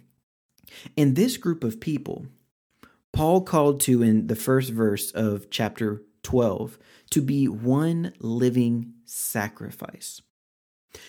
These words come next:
And the question I have today is, how do we do that? How do we go about that? Well, let's read through. We're gonna go through verses two through five today. Let's see what Paul is saying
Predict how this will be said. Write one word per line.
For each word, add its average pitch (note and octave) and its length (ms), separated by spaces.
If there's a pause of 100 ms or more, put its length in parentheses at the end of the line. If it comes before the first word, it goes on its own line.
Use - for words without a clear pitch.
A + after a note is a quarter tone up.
(120)
And D#3+ 100
the D3 60
question F#3+ 480
I C#3+ 120
have C3+ 280
today A#2+ 360
is, G#2+ 420 (1000)
how - 300
do A3 80
we C3+ 160
do G#2+ 180
that? - 300 (1200)
How G3 120
do G#3+ 60
we F#3+ 100
go D3 140
about F#2 320
that? - 240 (1300)
Well, D#3 120
let's A3 240
read F#3+ 240
through. A2+ 260
We're A#2 140
gonna F#3 140
go F3 140
through D3 360
verses C3+ 340
two C#3 180
through C3+ 140
five G2+ 240
today. G2 280 (420)
Let's F#3+ 160
see A3+ 180
what G3 220
Paul D3+ 260
is B2+ 120
saying A#2+ 520